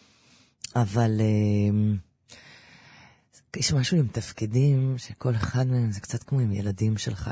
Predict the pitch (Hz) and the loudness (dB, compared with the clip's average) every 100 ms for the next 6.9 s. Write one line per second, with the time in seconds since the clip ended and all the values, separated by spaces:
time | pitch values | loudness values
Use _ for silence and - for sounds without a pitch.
0 | - 110 98 101 101 101 101 98 95 107 | -8 -8 -6 -6 -4 -4 -4 -4 -6 -4
1 | 107 120 120 113 _ 101 104 107 110 104 | -2 0 -2 -4 _ -8 -4 -2 -2 -4
2 | 101 - - _ _ - 117 104 104 - | -6 -12 -14 _ _ -16 -12 -10 -10 -6
3 | 110 101 120 - 123 117 110 - 113 117 | -4 -2 -6 -4 -2 0 -2 -8 -8 -8
4 | - 117 - 113 110 101 107 110 117 101 | -6 -8 -6 -4 -2 0 -2 -2 -6 -6
5 | - - - 107 107 104 107 120 - 127 | -10 -12 -8 -4 -2 -2 -2 -4 -4 -4
6 | 98 101 - 107 101 104 - 98 | -4 -8 -6 -4 -4 -6 -8 -8